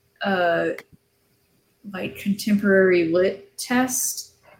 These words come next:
Speaker 2: my gosh.
Speaker 1: comprehensive exam, and it's, it's one of the easier books to read. Honestly, it's pretty short. Um,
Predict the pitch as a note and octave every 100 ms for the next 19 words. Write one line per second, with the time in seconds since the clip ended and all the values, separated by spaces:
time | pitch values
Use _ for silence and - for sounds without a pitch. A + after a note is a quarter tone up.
0 | - - - - G3 F#3+ F#3 G3 G3 F#3+
1 | F#3 - F#3+ F#3 G#3+ A#3+ - _ _ -
2 | A#3 A#3 A3 G3+ - _ _ _ _ _
3 | C#4 F#4+ - - - - - - - _
4 | _ _ _ _ - - A4+ F#4 A3 -
5 | C4+ D4+ C#4 A#3 F#3+ E3 - F3 F3 -
6 | - F#3+ F3 F3 E3 F3 F#3+ G#3 C#4 C4+
7 | B3 - E4+ - - G#3+ G#3+ G#3 - -
8 | - _ _ _ _ _ - G3 G3+ F#3+
9 | G#3 -